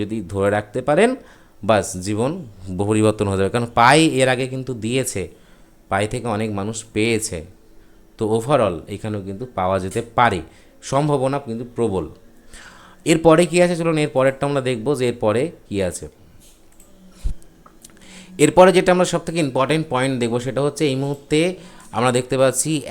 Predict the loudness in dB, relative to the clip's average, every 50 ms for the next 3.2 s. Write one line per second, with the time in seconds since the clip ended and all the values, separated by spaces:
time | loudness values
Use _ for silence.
0 | 2 2 2 0 0 0 0 0 0 -2 -4 -12 -20 -8 -2 0 2 2 2 0
1 | -2 -6 -12 -20 -20 -20 -20 -16 -14 -4 0 0 2 2 2 0 0 -2 -2 -2
2 | 0 0 0 2 0 0 0 2 2 2 2 0 -2 0 2 2 2 2 2 0
3 | -2 -2 -2 -2